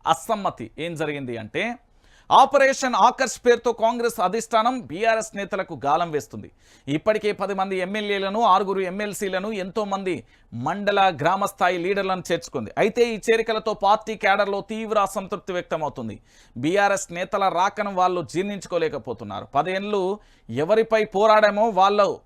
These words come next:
ఇవాళ వాళ్ళతోనే కలిసి పనిచేయాలంటూ అసహనం వ్యక్తం చేస్తున్నారు. రాష్ట్ర క-,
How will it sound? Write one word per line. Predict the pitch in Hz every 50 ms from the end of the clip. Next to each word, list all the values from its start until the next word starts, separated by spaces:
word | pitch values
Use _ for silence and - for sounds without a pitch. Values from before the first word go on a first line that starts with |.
| _ - 143
ఇవాళ | 147 156 190 202 208 208 185 185 185
వాళ్ళతోనే | 156 170 185 208 214 214 220 214 208 208
కలిసి | 202 196 190 180 - 190
పనిచేయాలంటూ | - 185 175 185 - 196 190 185 185 180 180 - 196
అసహనం | 175 170 160 - - 190 180 190 180 180
వ్యక్తం | 170 170 - 185 170 160 175
చేస్తున్నారు. | 160 160 - 165 160 160 156 151 151 143
రాష్ట్ర | 151 165 185 - - 175 170
క-, | - - 160 139